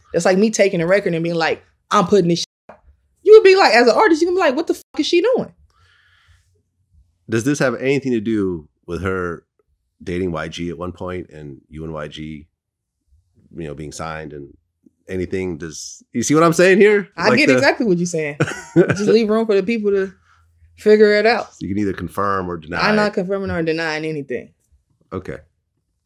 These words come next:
Speaker 1: But obviously, if you put two and two together, you understand what the,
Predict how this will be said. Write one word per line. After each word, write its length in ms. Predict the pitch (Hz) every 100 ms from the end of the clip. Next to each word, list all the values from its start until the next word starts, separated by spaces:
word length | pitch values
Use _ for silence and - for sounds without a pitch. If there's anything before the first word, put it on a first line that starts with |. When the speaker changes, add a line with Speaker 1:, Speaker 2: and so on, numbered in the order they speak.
| _ _ _ _
Speaker 1:
But 140 | 175 170
obviously, 500 | 180 185 165 160 160
if 60 |
you 80 | 165
put 200 | 170 165
two 140 | - 156
and 80 |
two 120 | 147 143
together, 280 | 147 147
you 120 | 135 139
understand 340 | 135 - 143
what 120 |
the, 60 | 131